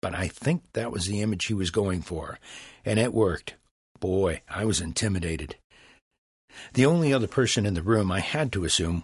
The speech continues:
was Buddy. He was probably in his thirties. He was seated at the kitchen table looking straight ahead and did not acknowledge my presence, even when I said hello and reached out to shake his hand.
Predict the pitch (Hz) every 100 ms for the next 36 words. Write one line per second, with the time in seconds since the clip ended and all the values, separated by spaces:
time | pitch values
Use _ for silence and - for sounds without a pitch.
0 | - 90 80 87 104 - - - _ -
1 | - _ _ _ - 139 127 - 113 104
2 | 95 98 92 92 95 82 - 101 95 85
3 | - - - - - - 127 107 - 127
4 | 127 117 110 - - 113 - 98 - 110
5 | 98 95 98 95 - - 117 107 95 113
6 | 117 117 113 82 85 107 87 98 123 131
7 | 107 90 98 120 110 82 110 113 120 -
8 | 104 80 80 - 110 107 113 104 107 95
9 | - 107 85 - 92 101 123 123 82 85
10 | 104 - 113 104 - 85 104 95 107 90
11 | 107 82 - -